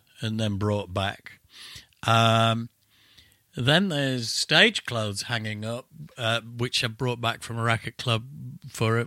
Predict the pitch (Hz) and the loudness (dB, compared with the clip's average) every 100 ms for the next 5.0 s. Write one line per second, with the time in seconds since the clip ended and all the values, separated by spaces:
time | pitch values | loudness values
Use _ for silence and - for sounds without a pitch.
0 | - - 117 110 110 110 107 107 _ - | -6 -4 -2 -2 -2 -2 -4 -8 _ -6
1 | 127 113 110 98 - 110 101 98 117 110 | -4 -2 -2 -2 0 2 2 2 2 2
2 | 101 95 95 95 92 101 101 - - - | 0 -4 -4 -4 -4 -4 -6 -8 -16 -20
3 | - - - _ - - 107 104 110 110 | -20 -20 -20 _ -10 -2 0 2 2 2
4 | 113 113 101 95 - 113 107 104 101 | 2 2 -2 -4 0 2 2 0 -2